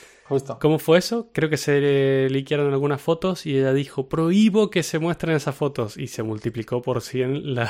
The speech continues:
Speaker 1: Exacto.
Speaker 2: <laughs> la distribución de las fotos en el mundo.
Speaker 1: Sí, esto, esto pasa con todo en, en internet. Y, mm, no, entonces, bueno, se me ocurría que, o sea, pues,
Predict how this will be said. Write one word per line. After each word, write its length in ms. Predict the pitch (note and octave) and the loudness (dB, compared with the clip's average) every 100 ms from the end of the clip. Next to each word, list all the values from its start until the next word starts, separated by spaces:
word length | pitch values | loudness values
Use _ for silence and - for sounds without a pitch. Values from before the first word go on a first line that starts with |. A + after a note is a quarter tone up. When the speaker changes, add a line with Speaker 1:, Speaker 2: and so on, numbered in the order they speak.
| E3+ D3 C3+ | -2 -4 -4
Speaker 1:
Exacto. 460 | C3 C3+ C3+ - - C3 | -2 -2 -4 -6 -12 -12
Speaker 2:
<laughs> 120 | - | 2
la 180 | C#4 C3+ | 6 6
distribución 640 | C3+ - C#3 C3 C3 C3+ | 6 6 8 8 8 8
de 60 | C3 | 8
las 140 | B2+ | 4
fotos 400 | C3 B2 A#2 - - | 4 2 0 -4 -4
en 100 | E3 | 2
el 80 | B2+ B2+ | 4 4
mundo. 140 | B2 | 2
Speaker 1:
Sí, 80 | D#3 | 4
esto, 440 | D3 C3 C#3+ C3 - | 4 4 4 2 2
esto 500 | C#3 C#3+ C3+ B2+ B2 | -2 4 6 6 6
pasa 260 | C3 C#3+ B2+ | 4 4 0
con 220 | B2+ B2 | -4 0
todo 800 | C3+ B2+ A#2+ B2 B2+ B2+ C3 - - | 2 4 4 2 0 -2 -4 -8 -10
en, 540 | C3+ B2 A#2+ A#2 B2 | -10 -10 -14 -14 -10
en 100 | B2+ | -8
internet. 420 | B2 A#2+ A#2+ A2+ _ _ _ _ _ _ _ | -4 -6 -6 -10 _ _ _ _ _ _ _
Y, 280 | F#3 F3+ E3+ | -2 0 -2
mm, 580 | D#3+ D#3 D3+ D3 C#3 - | -4 -6 -8 -12 -14 -6
no, 220 | F3+ A#3+ | -2 0
entonces, 320 | G#3+ G3 G#3+ F#3 | 0 0 0 2
bueno, 240 | G#3 G#3 | 2 2
se 120 | G3 | -2
me 60 | D#3+ | -4
ocurría 720 | C#3 C#3 D3+ F3 F3 E3+ E3+ - _ _ _ _ _ - | 0 2 4 4 4 2 -2 -14 _ _ _ _ _ -2
que, 800 | C3 B2 B2 A#2+ A#2 A#2 - _ _ | 2 2 2 2 0 -4 -10 _ _
o 40 | - | -6
sea, 200 | A2+ - | -6 -4
pues, 400 | B2+ - - | -8 -8 -20